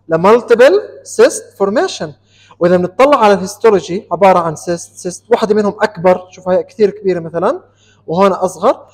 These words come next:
طب هاي شو كان بدالها؟ كان بدالها جلوميريولاي، كان بدالها تيبيولز نورمال، لكن كلياته شو صار له؟ اتروفي على حساب مين؟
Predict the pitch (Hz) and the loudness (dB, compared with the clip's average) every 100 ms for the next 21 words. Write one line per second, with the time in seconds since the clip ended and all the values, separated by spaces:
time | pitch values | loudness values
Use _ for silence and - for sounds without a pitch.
0 | _ _ _ - 196 392 415 349 - 415 | _ _ _ -2 2 4 4 2 0 0
1 | 415 320 269 247 214 196 208 - _ 196 | 2 4 4 4 4 2 -2 -6 _ -2
2 | 175 160 160 156 151 139 147 143 135 135 | 0 0 -2 -2 -4 -8 -10 -10 -10 -8
3 | 139 151 147 147 143 _ _ _ - 165 | -6 -6 -6 -10 -14 _ _ _ -4 -4
4 | 147 156 151 147 - 147 147 151 135 139 | -2 -2 -2 -4 -10 -16 -8 -8 -8 -8
5 | 160 156 151 147 - _ _ - 190 202 | -6 -6 -6 -10 -10 _ _ -6 -6 -6
6 | 185 - 285 294 277 233 - 196 - _ | -10 -4 -2 2 2 2 -2 -6 -8 _
7 | _ - 277 269 226 - 240 285 285 302 | _ -14 -4 -2 -2 -2 2 2 0 -6
8 | 311 370 208 190 - 247 220 240 320 | -4 -4 -2 -4 0 -2 0 -4 -4